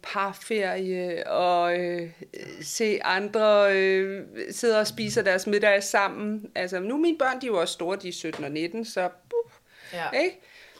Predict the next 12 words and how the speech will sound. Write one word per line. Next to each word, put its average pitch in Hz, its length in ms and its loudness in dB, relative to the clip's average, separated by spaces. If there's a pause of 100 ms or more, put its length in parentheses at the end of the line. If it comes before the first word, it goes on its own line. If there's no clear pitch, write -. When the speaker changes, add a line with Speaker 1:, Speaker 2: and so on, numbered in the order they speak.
(240)
Speaker 1:
Øhm, 180 560 0
og 233 80 0
lige 262 120 -2
pludselig, 233 420 -4
så, 220 440 2
så - 260 -10
er 139 200 -2 (340)
jeg 381 120 0
jo 302 60 0
mere 190 300 2
alene. 143 520 -4 (1000)
Speaker 2:
Ja. 196 140 -2